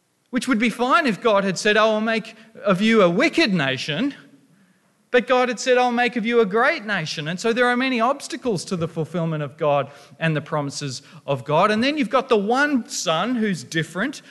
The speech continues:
the one son who's promising, and the one son that Jacob had hoped would fulfill this promise.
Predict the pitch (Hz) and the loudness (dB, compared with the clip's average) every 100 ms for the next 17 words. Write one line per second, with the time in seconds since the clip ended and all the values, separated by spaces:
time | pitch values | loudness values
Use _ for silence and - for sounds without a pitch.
0 | - - 202 233 262 247 - 220 214 196 | -12 -4 0 2 0 0 0 2 2 0
1 | 170 - 165 147 156 226 226 208 196 220 | -2 -4 -4 -2 -2 -2 0 0 0 0
2 | 262 247 - 233 220 180 - 202 190 185 | -2 -2 -2 -2 0 -4 0 0 0 -4
3 | 147 160 151 240 269 226 175 147 160 233 | -2 -4 -2 -2 -2 -6 -10 -8 -10 -8
4 | 254 196 - 220 247 | -6 -6 -6 -6 -6